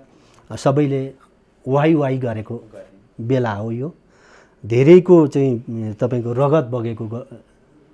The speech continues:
गणतन्त्र आयो, तर अहिले गणतन्त्र विरुद्ध नाराबाजी सुरु भएको छ।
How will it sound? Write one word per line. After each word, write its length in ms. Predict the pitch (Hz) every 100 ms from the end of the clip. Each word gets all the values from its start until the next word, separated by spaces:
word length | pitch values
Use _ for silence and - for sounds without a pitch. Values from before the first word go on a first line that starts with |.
| _ _ -
गणतन्त्र 440 | 127 135 120 120 110
आयो, 260 | 104 101 160 _ _ _ - - - _
तर 100 | -
अहिले 300 | 202 170 170
गणतन्त्र 840 | 151 147 139 139 131 131 135 120 -
विरुद्ध 480 | 117 131 160 143 135
नाराबाजी 880 | 123 110 104 101 _ 110 110 107
सुरु 240 | 104 113 107
भएको 200 | 92
छ। 100 | 92